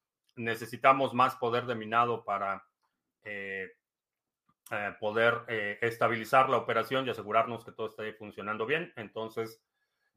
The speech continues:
eh, estamos ya trabajando ahí en unas alternativas para, eh,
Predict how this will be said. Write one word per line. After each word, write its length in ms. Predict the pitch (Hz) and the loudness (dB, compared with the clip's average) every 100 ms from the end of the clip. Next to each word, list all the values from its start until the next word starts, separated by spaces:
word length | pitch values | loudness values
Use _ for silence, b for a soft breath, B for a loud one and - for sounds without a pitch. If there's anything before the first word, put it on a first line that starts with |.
| _ | _
eh, 260 | 110 98 98 | -12 -10 -8
estamos 360 | - 123 117 113 | -2 -2 0 2
ya 200 | 113 113 | 0 2
trabajando 460 | 104 101 117 110 | -2 -2 -4 -2
ahí 180 | 104 104 | -6 -6
en 120 | 104 | -8
unas 260 | 104 101 - | -8 -8 -8
alternativas 880 | 95 - 98 98 - 127 117 113 - | -10 -8 -8 -8 -2 4 4 4 -2
para, 600 | 104 101 98 98 95 92 _ _ _ - | -2 0 0 0 -2 -6 _ _ _ -20
eh, 380 | 104 95 92 90 | -16 -14 -14 -16